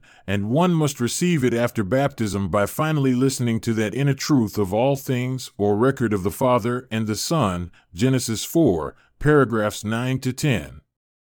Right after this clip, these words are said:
The Holy Ghost bears record of the Father and the Son, see Genesis three,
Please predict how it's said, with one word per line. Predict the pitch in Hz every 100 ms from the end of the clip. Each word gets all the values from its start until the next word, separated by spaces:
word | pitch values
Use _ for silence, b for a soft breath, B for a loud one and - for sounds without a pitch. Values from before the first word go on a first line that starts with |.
| _ _ _ _ _
The | 98 113
Holy | 165 208 185
Ghost | 127 139 131 104
bears | 123 123 117 95
record | 95 131 135 117
of | 104
the | 98
Father | - 135 131 123 135 135
and | 110
the | 107
Son, | 101 170 151 90 78 - -
see | - 160
Genesis | 143 139 139 127 117 -
three, | 160 151 98 87